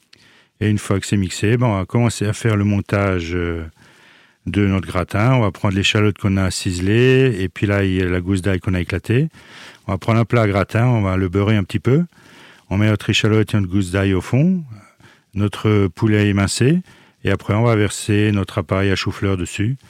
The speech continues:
Et on va faire, euh, cuire ça à cent quatre-vingt-cinq degrés pendant une quinze, quinze à vingt minutes, jusqu'à ce que le gratin est bien pris. Après, ben, on va prendre le Munster, on va le couper finement, on va poser dessus et on va terminer en position grill pendant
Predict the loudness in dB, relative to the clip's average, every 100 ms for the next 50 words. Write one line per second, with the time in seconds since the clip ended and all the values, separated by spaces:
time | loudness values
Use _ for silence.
0 | -20 -20 _ _ -2 -2 0 0 2 0
1 | 0 -2 -2 -4 -2 -2 -2 -2 -2 -2
2 | -2 -2 0 0 -2 0 0 0 -2 -2
3 | 0 0 -2 -4 -2 0 2 2 4 2
4 | 0 -8 _ -20 -20 _ -8 -4 -4 -2
5 | -2 0 0 0 0 -2 -4 -4 -4 -4
6 | -8 -20 -20 -20 -20 _ -6 -2 2 2
7 | 2 0 -2 0 2 2 0 0 0 2
8 | 0 0 -2 0 0 0 2 2 2 0
9 | -2 -2 0 0 -2 -2 0 2 0 0
10 | -2 0 0 0 -2 -2 -2 -4 -2 -2
11 | -2 -4 -4 -4 -6